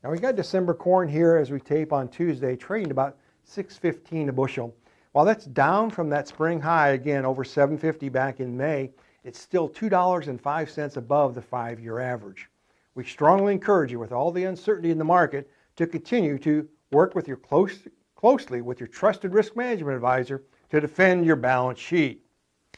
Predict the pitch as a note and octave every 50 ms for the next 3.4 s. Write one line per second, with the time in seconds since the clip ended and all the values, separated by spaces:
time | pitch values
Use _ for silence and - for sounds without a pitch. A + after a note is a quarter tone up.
0 | _ _ _ _ _ A#2 A2 - B2+ C#3+ F3+ A3 A3 G3+ F3 E3 C#3+ - C#3 C3+
1 | C#3 C#3 C3+ - D#3 D#3 D#3 _ _ A3 A#3+ G3 - - D#3+ C3 - D#3+ D#3+ D#3
2 | D3+ - D3 C#3 C3+ C3 B2 - B2+ C3 B2+ - B2 - - A#2+ C3 D3+ D#3 E3
3 | E3+ E3+ F3 F3 F3 F3 -